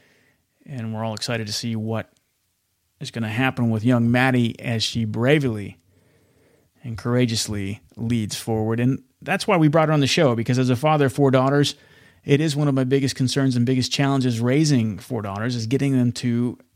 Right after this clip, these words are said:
authentically tap into their courageous and brave self. I think a lot of what we're faced with from a culture standpoint,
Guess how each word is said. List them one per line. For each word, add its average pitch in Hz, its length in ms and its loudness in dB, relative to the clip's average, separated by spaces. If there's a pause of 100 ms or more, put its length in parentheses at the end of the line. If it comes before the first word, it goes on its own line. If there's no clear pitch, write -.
(300)
authentically 127 800 0
tap 135 380 -4
into 123 240 -2
their 113 220 -4
courageous 120 500 -2
and 113 100 -2
brave 107 280 -4
self. 139 320 -2
I 117 40 -4
think 123 220 -2
a 117 60 -2
lot 120 300 0
of 117 120 -2
what 113 300 -2
we're 123 180 -2
faced 123 420 -2
with 110 300 -6 (720)
from 123 140 2
a 117 60 -2
culture 156 420 2
standpoint, 113 720 -2